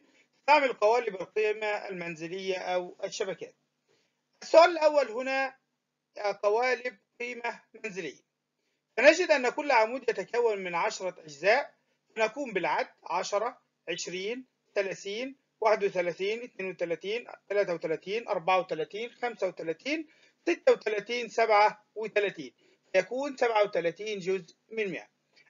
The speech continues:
أما القيمة المنزلية الأخرى: عشرة، عشرين، ثلاثين، أربعين، خمسين، ستين، سبعين، واحد وسبعين، اثنين وسبعين، ثلاثة وسبعين، أربعة وسبعين،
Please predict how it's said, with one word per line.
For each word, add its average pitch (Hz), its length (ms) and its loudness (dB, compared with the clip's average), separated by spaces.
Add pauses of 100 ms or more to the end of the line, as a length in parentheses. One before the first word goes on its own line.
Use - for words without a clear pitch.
(180)
أما 302 520 6
القيمة 247 400 -4
المنزلية 202 460 -2
الأخرى: 277 520 -2 (600)
عشرة، 247 520 0 (180)
عشرين، 214 600 -8 (260)
ثلاثين، 220 600 -10 (180)
أربعين، 196 540 -2 (200)
خمسين، 233 540 -4
ستين، 262 580 -6
سبعين، 262 500 2 (480)
واحد 233 340 8
وسبعين، 190 540 -4
اثنين 196 340 -10
وسبعين، 165 640 -8
ثلاثة 165 320 -4
وسبعين، 185 580 -4
أربعة 160 380 2
وسبعين، 185 720 -2